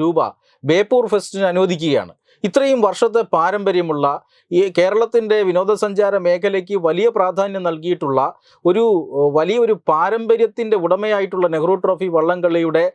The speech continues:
സഹായധനം വെട്ടിച്ച് ബേപ്പൂർ ഫെസ്റ്റിന് കൊടുക്കാൻ ആരാണ്, ആ, ഈ മുഹമ്മദ് റിയാസ് അനുമതി കൊടുത്തത്? പാർട്ടി അറിഞ്ഞിട്ടുണ്ടോ? മുഖ്യമന്ത്രി അറിഞ്ഞിട്ടുണ്ടോ? ഇതൊക്കെ ജനസമക്ഷം വരികയും ഇത് വലിയ രീതിയിൽ ചർച്ചാ വിഷയമാവുകയും ചെയ്തപ്പോൾ ഒരു കോടി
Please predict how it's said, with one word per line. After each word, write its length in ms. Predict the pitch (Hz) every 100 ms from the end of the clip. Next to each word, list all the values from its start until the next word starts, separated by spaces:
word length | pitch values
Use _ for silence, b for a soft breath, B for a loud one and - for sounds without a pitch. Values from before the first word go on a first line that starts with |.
| b b - 151
സഹായധനം 760 | 151 196 220 240 220 220 214
വെട്ടിച്ച് 480 | 165 151 196 151 110 b b b 135
ബേപ്പൂർ 400 | 170 196 247 226
ഫെസ്റ്റിന് 320 | 214 - 202
കൊടുക്കാൻ 420 | 185 165 170 151 92 _ _ _
ആരാണ്, 540 | 151 208 254 214 175 165 - _ 156
ആ, 40 | 160 156 147 170
ഈ 200 | 170 147 139
മുഹമ്മദ് 340 | 147 180 185 165
റിയാസ് 300 | 160 151 147
അനുമതി 360 | 135 147 156 135
കൊടുത്തത്? 320 | 131 131 113 107 b b 147
പാർട്ടി 300 | 165 196 226 185
അറിഞ്ഞിട്ടുണ്ടോ? 400 | 185 180 185 202
മുഖ്യമന്ത്രി 540 | 185 - 226 220 208
അറിഞ്ഞിട്ടുണ്ടോ? 440 | 170 165 147 120 95 b b b
ഇതൊക്കെ 360 | 220 247 - 247 240 214 147 135
ജനസമക്ഷം 1000 | 185 240 262 - 156 180 170 185 208 170
വരികയും 380 | 160 160 143 120 151
ഇത് 80 | 214 175
വലിയ 320 | 185 220 214 190 170
രീതിയിൽ 280 | 180 190 175
ചർച്ചാ 260 | 160 147 214 202
വിഷയമാവുകയും 600 | 190 185 160 170 175 160
ചെയ്തപ്പോൾ 540 | 151 156 156 117 110 b b b 180
ഒരു 120 | 247
കോടി 340 | 220 220 220